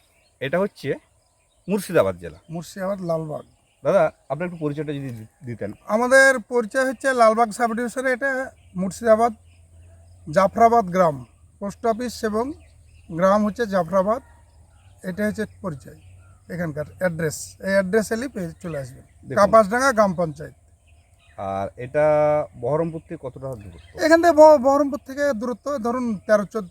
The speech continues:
Speaker 2: চোদ্দ, চোদ্দ কিলোমিটারই ধরুন।
Speaker 1: আর লালবাগ থেকে কতটা দূরত্ব?
Speaker 2: লালবাগ থেকে পাঁচ কিলোমিটার, এই
Speaker 1: লালবাগ থেকে পাঁচ কিলোমিটার
Speaker 2: পাঁচ
Speaker 1: মধ্যে।
Speaker 2: কিলোমিটার।
Speaker 1: আমার ওখান থেকে আপনার কতটা দূরত্ব?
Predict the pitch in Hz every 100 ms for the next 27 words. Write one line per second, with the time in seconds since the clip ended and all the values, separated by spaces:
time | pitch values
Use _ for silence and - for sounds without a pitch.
0 | - 190 196 196 - - - - - 202
1 | 190 180 170 165 170 156 143 226 - 123
2 | 151 175 180 196 151 113 92 90 - 202
3 | 180 175 196 202 240 233 214 202 - 208
4 | 202 202 202 196 185 _ _ _ _ -
5 | 135 123 127 - - - - 110 208 196
6 | 160 156 135 - _ - - - 127 190
7 | 208 220 226 220 214 180 - 202 - -
8 | 139 131 107 _ - 107 92 -